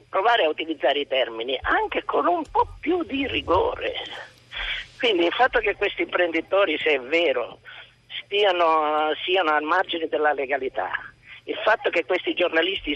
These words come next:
se è vero, usino la loro, mm, il loro lavoro, lavoro per, per, per miserabili interessi di bottega, non per questo li fa dei favoreggiatori della mafia.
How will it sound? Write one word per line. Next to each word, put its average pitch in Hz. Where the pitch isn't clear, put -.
se 180
è 175
vero, 139
usino 175
la 147
loro, 151
mm, 135
il 131
loro 147
lavoro, 151
lavoro 143
per, 135
per, 143
per -
miserabili 143
interessi 131
di 127
bottega, 113
non 196
per 170
questo 214
li 127
fa 120
dei 107
favoreggiatori 107
della 98
mafia. -